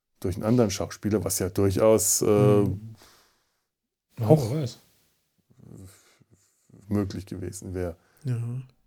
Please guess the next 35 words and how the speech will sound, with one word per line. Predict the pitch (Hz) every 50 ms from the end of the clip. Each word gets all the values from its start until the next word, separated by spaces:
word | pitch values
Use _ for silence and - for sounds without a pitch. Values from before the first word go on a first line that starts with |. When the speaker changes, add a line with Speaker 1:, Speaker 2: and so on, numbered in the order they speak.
| _ _ _ _ _ _ _ _ _ _ _ _ - - - _ _ _ -
Speaker 3:
Ich | - -
meine, | 165 160 151 151 147
sie | - 147 143 143
haben's | 151 185 -
ja | - 185
versucht, | - - 151 131 139 180 214 202 - - - - - - -
das | - 156 160 226
macht | 214 165 -
das | 170 -
Ganze | - 165 165 - 160 139
verwirrend. | - 147 143 127 165 170 127 117 107 -
Sie | 113
haben | 120 139
ja | 135 127
versucht, | - 135 123 135 160 156 -
seinen | 135 127 120 104
Unfall | - 131 147 175 - - 165 165 165
quasi | 156 - 156 143 143 151 139 135 139 139
in | 139 139 135
die | 127 131
Filmreihe | 127 - 147 151 151 135 123 123 123 120 113
reinzuschreiben, | 101 98 104 131 127 - 165 - - - 160 151 156 170 180 185 185 -
Speaker 1:
Mhm. | - 98 95 95 98 110 123 - -
Speaker 3:
indem | 147 131 131 147 160 156
sie | 131 147 -
ihn | 147 139
gleich | 131 131 135 139 -
am | 131 131 123
Anfang | - 123 143 143 - 160 151 147
vom | 131 - - 143 135 143 139 139 135 131 - - -
Empire | 131 139 135 - 147 135 131 127
Strikes | - - - 123 127 127 -
Back | - - 135 151 160 - - - - - - _ - -
diese, | 135 131 123 131 139 135 135 131 131 127 123 120 -
äh, | 127 117 104 101